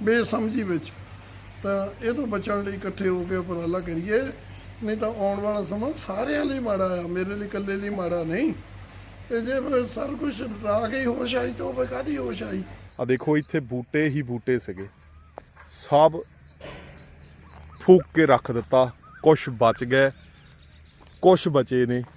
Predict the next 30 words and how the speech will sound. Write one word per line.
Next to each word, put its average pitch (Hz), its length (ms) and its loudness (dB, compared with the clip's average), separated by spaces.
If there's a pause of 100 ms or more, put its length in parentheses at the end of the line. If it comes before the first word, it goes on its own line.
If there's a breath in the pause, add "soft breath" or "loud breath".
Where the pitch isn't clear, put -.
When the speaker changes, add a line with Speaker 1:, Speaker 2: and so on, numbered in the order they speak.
(180)
Speaker 2:
ਇੱਧਰੋਂ 139 300 4
ਬਚ 120 280 4
ਗਿਆ। 120 260 4
ਦੇਖੋ, 120 220 -2
ਟਾਹਲੀ 123 320 2
ਕਿੰਨੀ 127 320 0
ਸੋਹਣੀ 127 260 -2
ਹੋ 120 180 2
ਜਾਣੀ 131 240 2
ਆ। 175 40 4
By 214 240 8
chance 208 320 6
ਅੱਗ 175 120 0
ਇੱਧਰ 180 240 6
ਨੂੰ 196 140 4
ਵੱਧਦੀ 160 300 6
ਤੇ 170 140 2
ਇਹ 156 120 4
ਵੀ 170 100 -4
ਜਾਂਦੀ 120 260 2
ਲੱਗਣੀ 98 280 -6
ਸੀ। - 260 -18 (960 soft breath)
ਸੈਂਕੜੇ 190 680 8
ਬੂਟੇ 170 460 4
ਇਸ 135 120 4
ਵਾਰ 139 180 6
ਫਿਰ 127 280 2 (300)
ਨੁਕਸਾਨੇ 120 680 2
ਗਏ 90 240 -6
ਨੇ, 90 80 -14